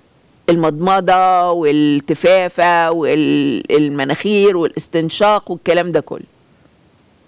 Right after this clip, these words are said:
شيء بقى بيغسل وشه ودانه وكل، كل ده في نافورة المية. يعني الناس بتبص، ال-، ال-، الحقيقة ال-، إننا مش مكسوفين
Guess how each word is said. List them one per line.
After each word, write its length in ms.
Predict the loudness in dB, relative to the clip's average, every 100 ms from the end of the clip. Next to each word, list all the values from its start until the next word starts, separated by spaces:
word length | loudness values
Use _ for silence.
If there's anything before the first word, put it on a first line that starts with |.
| _ _ _ _ _ _ _ _ _ _ _ _
شيء 220 | -6 -4 0
بقى 160 | 0
بيغسل 340 | 0 -2 -4 -4
وشه 460 | -2 -2 -4 -2
ودانه 920 | 0 2 4 4 2 0 0 -2 -4
وكل، 340 | -6 -4 -2 -4 -4
كل 300 | -2 0 0
ده 120 | -2
في 80 | -4
نافورة 280 | -2 -2 -2
المية. 340 | -2 -4 -8 -12 _ _ _ _ _ _ _ _ _ _ _ _ _ _ _ _ _ _ _
يعني 240 | -4 -4 -2
الناس 260 | -2 -2
بتبص، 520 | -2 0 2 0 -2 -20 _ _ _ _ -6
ال-، 120 | -6 -4
ال-، 100 | -8 -8 _ 0
الحقيقة 500 | 0 0 -2 0 0
ال-، 340 | -2 -6 -8 -6
إننا 320 | -4 -2 -2
مش 180 | -6 -6
مكسوفين 640 | -8 -4 -6 -2 -2 -2